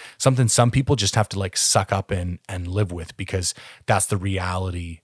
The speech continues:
of the situation for them. So not great tips, but a little something for you to go on. All right. Noah, A K A Days Outside, says, "Early season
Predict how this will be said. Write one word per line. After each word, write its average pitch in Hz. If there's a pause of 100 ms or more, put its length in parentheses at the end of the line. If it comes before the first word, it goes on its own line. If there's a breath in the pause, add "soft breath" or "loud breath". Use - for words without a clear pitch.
(140)
of 95
the 92
situation 82
for -
them. 76 (140)
So 73 (800 soft breath)
not 165
great 156
tips, - (140)
but 117
a 117
little 123
something -
for -
you 87
to 82
go 76
on. 76 (340)
All 113
right. 107 (140)
Noah, 101
A 113
K 123 (100)
A 110
Days 104
Outside, 101
says, 90 (100)
"Early 147
season 131